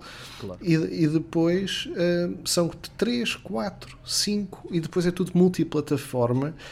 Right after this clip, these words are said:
Speaker 2: e são,
Speaker 1: Uhum.
Speaker 2: no fundo, o, os estúdios, eh, vá, aqui diria já mais barra semi-independentes,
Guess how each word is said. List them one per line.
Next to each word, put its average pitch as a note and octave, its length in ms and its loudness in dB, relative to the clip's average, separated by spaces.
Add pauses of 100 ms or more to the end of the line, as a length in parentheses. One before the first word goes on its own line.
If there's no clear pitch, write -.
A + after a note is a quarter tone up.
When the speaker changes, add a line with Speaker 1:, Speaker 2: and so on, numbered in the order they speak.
(200)
Speaker 2:
e D3+ 80 0
são, E3+ 220 2
Speaker 1:
Uhum. D#3+ 80 4
Speaker 2:
no D#3 60 4
fundo, D3+ 580 2
o, B2 540 0
os B2+ 140 2
estúdios, A#2+ 840 2
eh, A2+ 160 -2 (160)
vá, A2+ 320 2 (200)
aqui A#2+ 260 0
diria A#2+ 320 4
já A#2 220 4
mais A#2 240 4
barra A2+ 400 0
semi-independentes, C3+ 960 4